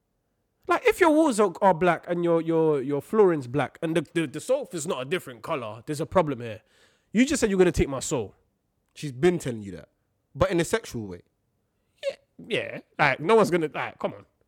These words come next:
Speaker 1: That's the way it is, isn't it? If you wanna
Speaker 2: So
Speaker 1: do
Speaker 2: you're not
Speaker 1: that.
Speaker 2: gonna look past that then?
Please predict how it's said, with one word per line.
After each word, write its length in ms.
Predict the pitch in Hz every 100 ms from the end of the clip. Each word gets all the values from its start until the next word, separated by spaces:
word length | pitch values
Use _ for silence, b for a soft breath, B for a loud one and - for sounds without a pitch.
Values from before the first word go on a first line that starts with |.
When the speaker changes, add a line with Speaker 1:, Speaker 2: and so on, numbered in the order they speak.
| _
Speaker 1:
That's 140 | 196 -
the 100 | 180
way 200 | 196 160
it 100 | 151
is, 80 | 269
isn't 140 | 466
it? 220 | 220 - _ _ -
If 120 | 170
you 60 | 160
wanna 140 | 160
Speaker 2:
So 60 | 196
Speaker 1:
do 20 |
Speaker 2:
you're 80 | 202
not 60 | 165
Speaker 1:
that. 100 | 247
Speaker 2:
gonna 120 | 262
look 140 | 285 -
past 140 | 381 -
that 140 | 135
then? 180 | 107 95